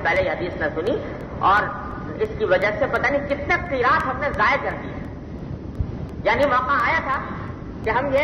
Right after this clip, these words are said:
اجر حاصل کرتے، لیکن کیونکہ حدیث نہیں سنی تھی، اس واسطے اس کی اتنی اہمیت نہیں تھی، ہم نے ضائع کر دیا، ہمیں افسوس ہے کہ وہ محروم رہے۔ تو چھوٹی چھوٹی فضیلت کے اعمال کی طرف بھی صحابہ کرام رضی اللہ تعالیٰ مجمعین اتنی رغبت کا اظہار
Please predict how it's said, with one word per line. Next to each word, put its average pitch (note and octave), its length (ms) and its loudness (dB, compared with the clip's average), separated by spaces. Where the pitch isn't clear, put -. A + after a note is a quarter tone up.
اجر B3+ 160 2
حاصل B3 320 2
کرتے، C#4+ 280 2
لیکن C#4+ 280 2
کیونکہ C4 180 6
حدیث C#4 240 2
نہیں D4 200 2
سنی D4+ 180 2
تھی، F4 160 2
اس A3 120 0
واسطے C4+ 220 4
اس C#4+ 120 6
کی C#4 60 -2
اتنی B3+ 220 -2
اہمیت A#3 500 0
نہیں C4+ 220 0
تھی، D#4 120 2
ہم A#3 60 2
نے A#3 120 2
ضائع F#3 340 2
کر E3 140 -2
دیا، G#3 120 2
ہمیں F#3 140 0
افسوس G3 300 0
ہے G3 60 6
کہ E3 160 0
وہ D3+ 60 4
محروم F#3+ 360 4
رہے۔ B2 240 0
تو - 60 6
چھوٹی F4+ 400 6
چھوٹی D#4 300 6
فضیلت C#4 500 2
کے C4+ 60 4
اعمال G#3+ 540 2
کی A3+ 120 -2
طرف G3+ 260 0
بھی - 80 -4
صحابہ F#3+ 420 2
کرام F3 300 0
رضی E3 160 -2
اللہ D3+ 160 0
تعالیٰ C#3+ 200 -2
مجمعین C#3 560 -4
اتنی C#4 200 0
رغبت D#3 280 0
کا E3+ 80 4
اظہار C#3+ 240 4